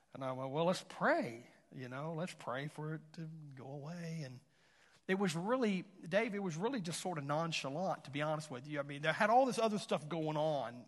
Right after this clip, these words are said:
and, and, and I'm, I'm like, you know, "Well, let's, let's just pray." And so I, I put my hands on her, and I just prayed this, like, this crazy,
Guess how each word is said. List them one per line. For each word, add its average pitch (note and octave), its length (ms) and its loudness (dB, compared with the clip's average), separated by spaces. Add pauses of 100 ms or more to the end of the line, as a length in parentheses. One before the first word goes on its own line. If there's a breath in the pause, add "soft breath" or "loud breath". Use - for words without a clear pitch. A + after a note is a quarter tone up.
and, D3 280 -2 (480 loud breath)
and, D3+ 200 0
and D#3+ 240 0
I'm, D3+ 280 -2
I'm D#3+ 220 -2
like, D#3 220 2 (720)
you D3 120 -8
know, E3+ 220 -2
"Well, C3+ 220 -8 (160)
let's, E3+ 240 -2 (160)
let's C#3 180 -4
just - 220 -8
pray." G3 240 4
And E3 100 -2
so D3+ 240 -2
I, D3 180 4
I D3+ 120 2
put A3 160 0
my G3+ 100 6
hands F3 340 0
on C3+ 260 -6 (100)
her, B2+ 240 -8 (500 loud breath)
and D#3 240 4
I D3+ 380 4
just F3 240 -6
prayed G3+ 240 2
this, D3 160 -4 (800)
like, F3+ 180 2 (540)
this E3 220 -4
crazy, F#3+ 640 0